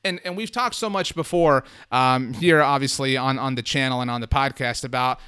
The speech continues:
the timeline that the Cowboys now have operating around them, right? Dak Prescott's now on a four-year deal.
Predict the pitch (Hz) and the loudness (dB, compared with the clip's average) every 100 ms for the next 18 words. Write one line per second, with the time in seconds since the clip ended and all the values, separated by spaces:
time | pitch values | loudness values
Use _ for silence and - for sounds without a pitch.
0 | - 139 - - 180 190 160 143 131 127 | -14 -12 -10 -2 0 2 -2 -4 -6 -2
1 | 143 143 120 131 123 127 123 120 - 139 | -2 -2 -4 -4 -4 -2 -2 -4 -6 -6
2 | 135 131 131 123 120 117 120 113 107 101 | -4 -4 -4 -4 -6 -6 -4 -4 -8 -10
3 | 113 117 131 131 - 139 - 127 - 123 | -8 -6 -4 -4 -4 -6 -4 -8 -8 -8
4 | 123 120 - 127 120 117 113 120 110 | -6 -8 -6 -4 -4 -6 -6 -4 -4